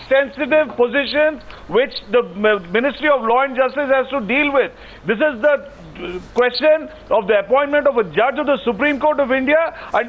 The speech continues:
all kinds of material are being ap-, are appearing in the press. What kind of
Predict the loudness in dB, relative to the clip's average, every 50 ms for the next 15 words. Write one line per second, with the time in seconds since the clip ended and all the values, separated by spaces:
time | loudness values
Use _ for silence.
0 | -4 -2 2 4 6 6 6 4 2 -2 -2 -2 -2 -2 -2 -2 -2 0 2 0
1 | 0 0 0 0 0 2 2 2 0 0 0 -2 0 2 0 0 0 0 0 2
2 | 2 2 2 0 2 0 0 2 0 -2 0 0 0 0 2 2 2 2 2 0
3 | -6 -16 -18 -20 -20 -20 -20 -8 -2 0 0 0 0 0 0 0 2 2 2 0
4 | 0 -2